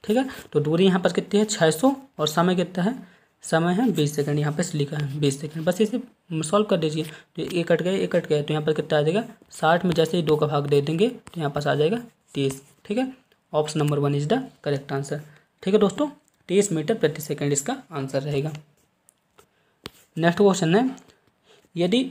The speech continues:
एक रेलगाड़ी बिना रुके नब्बे किलोमीटर प्रति घंटा की औसत चाल से एक स्थान से दूसरे स्थान तक जाती है,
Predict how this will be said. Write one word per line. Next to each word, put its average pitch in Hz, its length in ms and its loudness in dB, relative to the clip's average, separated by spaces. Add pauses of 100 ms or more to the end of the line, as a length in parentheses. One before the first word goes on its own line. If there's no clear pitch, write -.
एक 170 220 0
रेलगाड़ी 151 560 0
बिना 180 300 4
रुके 170 320 2
नब्बे 175 340 2
किलोमीटर 160 460 -2
प्रति 151 260 -6
घंटा 151 340 -4
की 160 200 -10
औसत 156 280 -2
चाल 143 240 0
से 262 260 -2
एक 170 180 -4
स्थान 151 260 -2
से 156 120 -2
दूसरे 151 320 -2
स्थान 151 240 -6
तक 220 220 -6
जाती 143 360 -2
है, 151 140 -6